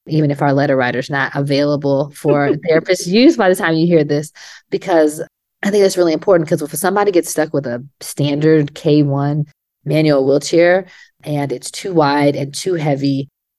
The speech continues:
Speaker 1: they likely will move less, right? And that has
Speaker 2: Mm-hmm.
Speaker 1: a long-term impact on their health.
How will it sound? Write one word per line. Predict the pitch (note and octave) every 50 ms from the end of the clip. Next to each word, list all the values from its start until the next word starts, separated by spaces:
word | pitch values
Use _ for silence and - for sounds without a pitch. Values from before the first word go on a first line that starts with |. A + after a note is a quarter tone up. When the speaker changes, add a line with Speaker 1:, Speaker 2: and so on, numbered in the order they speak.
| _
Speaker 1:
they | - E3+ E3+ F3 F3 F3 F3
likely | D#3+ D#3+ D#3+ E3+ G3 A3 - C#4+
will | B3+ A3+ G#3+ F#3+ E3+ E3 D3+
move | D#3 E3 F3+ F#3+ G#3 A3 F3 D#3 - - _
less, | - E3 D3 C3+ B2+ - - - - - - _ _ _
right? | - D#3+ E3 F3+ G3+ F#3+ E3+ E3+
And | E3+ E3+ E3 E3+
that | F#3 G#3+
has | F#3 B3 B3 A#3+
Speaker 2:
Mm-hmm. | F#3 F3 E3+ E3
Speaker 1:
a | D#3+ - D3+
long-term | D3+ D#3 E3 F3+ E3+ - G3 F#3 E3+
impact | F3+ E3 F3+ F#3 F#3 F3 D#3 D#3 D3+ -
on | D3+ D3 C#3+
their | C#3 D3 D3
health. | D3+ D#3 A3 A3 D#3 B2+ A#2+ -